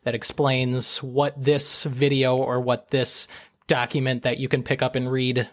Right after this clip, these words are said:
means about the entire universe. But, uh, there's, the main questions are largely answered, and as you uncover, uh, documents, you go through and there's collectible documents. They're very short, which is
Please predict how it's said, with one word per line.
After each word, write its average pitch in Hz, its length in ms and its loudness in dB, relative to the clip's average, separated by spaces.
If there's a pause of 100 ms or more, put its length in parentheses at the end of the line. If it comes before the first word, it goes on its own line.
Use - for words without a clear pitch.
(160)
means 139 720 4
about 127 240 0
the 127 120 0
entire 127 360 -2
universe. 127 640 -2 (360)
But, - 560 0 (440)
uh, 120 300 -4
there's, 135 320 2
the 170 160 2
main 233 440 4 (240)
questions 185 640 0
are 151 100 4
largely 170 460 0
answered, 170 560 0
and 143 100 0
as 143 180 2
you 151 140 4
uncover, 143 640 2 (380)
uh, 131 240 0
documents, 151 760 0
you 143 60 -4
go 139 160 2
through 139 220 0
and 135 120 -2
there's 127 160 -2
collectible 131 540 -4
documents. 127 640 -2 (260)
They're 143 140 2
very 147 220 4
short, - 760 0
which 147 200 0
is 131 360 0